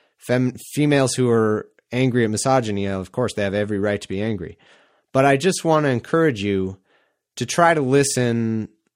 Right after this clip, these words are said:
from an unbiased point of view, and then maybe from, fr-, because I'm a male, I'm not a female, I'm not, I don't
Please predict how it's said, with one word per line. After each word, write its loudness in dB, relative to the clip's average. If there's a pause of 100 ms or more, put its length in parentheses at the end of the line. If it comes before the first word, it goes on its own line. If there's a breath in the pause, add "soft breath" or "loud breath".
(600)
from 2
an 2
unbiased 2
point -2
of -4
view, -2
and 2
then 2
maybe 2
from, -2 (600 soft breath)
fr-, -8
because -2
I'm 2
a 2
male, 0
I'm -4
not 0
a -4
female, -6
I'm -4
not, -2
I -6
don't -2